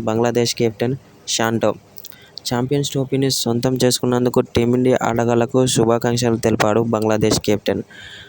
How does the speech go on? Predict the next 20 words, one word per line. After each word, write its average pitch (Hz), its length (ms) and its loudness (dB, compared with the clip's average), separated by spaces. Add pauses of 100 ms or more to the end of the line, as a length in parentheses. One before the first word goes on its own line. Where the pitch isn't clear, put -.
(240)
అయితే - 280 0
అనంతరం 135 500 -2
టీమిండియాపై 131 720 0
కీలక 123 360 0
వ్యాఖ్యలు 117 420 0
చేశాడు. 107 440 0 (680)
ఇప్పుడున్న 135 460 2
ఫామ్‌లో 143 520 2
టీమిండియాను 131 560 2
ఓడించడం 127 580 2
ఏ 110 120 4
జట్టు 123 280 2
వల్ల 123 260 2
కాదని 113 460 0 (500)
చెప్పుకొచ్చాడు. 110 680 -2 (200)
ఎందుకంటే 127 480 -2
టీమిండియా 131 640 0
ఆటగాళ్లు 120 500 0
బ్యాటింగ్లోనూ, 127 680 0
బౌలింగ్లోనూ, 120 640 0